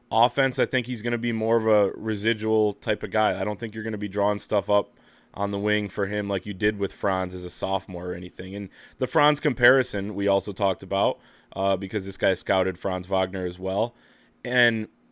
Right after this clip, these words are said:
he said he loves the comparison because they're similar body type. Uh, you know, the defense is similar, but it's mostly on that end of the floor. The offense isn't quite there yet,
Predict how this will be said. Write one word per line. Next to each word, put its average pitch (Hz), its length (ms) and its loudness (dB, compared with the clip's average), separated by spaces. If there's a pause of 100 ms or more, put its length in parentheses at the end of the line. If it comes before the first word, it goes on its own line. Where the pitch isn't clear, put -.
(240)
he 131 100 -2
said 143 160 2
he 120 100 2
loves 127 360 4
the 151 60 -4
comparison 127 600 2
because 113 240 -2
they're 90 100 -6
similar 127 380 -2
body 117 320 0
type. 113 460 0 (320)
Uh, 95 340 0
you 92 80 -6
know, 98 60 -6
the 92 100 -10
defense 113 400 -6
is 110 80 -10
similar, 104 320 -2
but 98 160 -2
it's 92 140 -4
mostly 113 560 2
on 101 240 0
that 98 180 2
end 92 160 -2
of 87 40 -6
the 85 60 -12
floor. 90 360 -14 (100)
The 101 100 -6
offense 104 400 -2
isn't 101 240 -6
quite 92 300 -2
there 95 180 0
yet, 95 380 -2